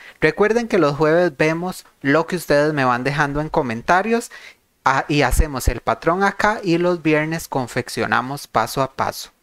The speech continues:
En las últimas clases ustedes me ponían que si podíamos hacer un enterizo. Entonces yo les dije, "Chiquillos, chiquillas, ¿qué tipo de enterizo quieren ver?"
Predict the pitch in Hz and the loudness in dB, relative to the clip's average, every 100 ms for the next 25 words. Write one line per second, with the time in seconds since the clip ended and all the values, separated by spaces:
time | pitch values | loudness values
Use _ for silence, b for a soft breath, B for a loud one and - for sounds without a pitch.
0 | B B B B - 185 180 - 208 247 | B B B B -2 0 2 0 -2 0
1 | 233 214 - 175 190 202 170 - 139 147 | 0 0 0 0 0 -2 -4 0 2 2
2 | 170 165 - 107 113 139 156 160 - 147 | 0 -2 -6 -8 -6 -4 -4 -6 -2 0
3 | 151 175 - 104 107 123 151 160 - 113 | 2 -2 -2 -4 0 0 0 -2 -2 -2
4 | 156 165 - 139 139 147 160 139 120 127 | 0 0 0 -4 -2 -2 -2 -2 -2 -2
5 | - - 107 117 113 117 139 139 147 156 | -4 -8 -10 -10 -10 -8 -4 0 2 2
6 | 170 175 165 - - - 165 170 170 - | 2 2 0 -6 -12 -2 0 2 -2 -4
7 | B B B - 127 165 170 170 135 - | B B B -10 -4 0 2 2 0 -2
8 | 127 165 - 165 175 175 139 123 131 175 | -2 -4 0 2 2 0 0 0 0 -2
9 | 170 151 147 165 175 214 | 0 0 2 2 2 2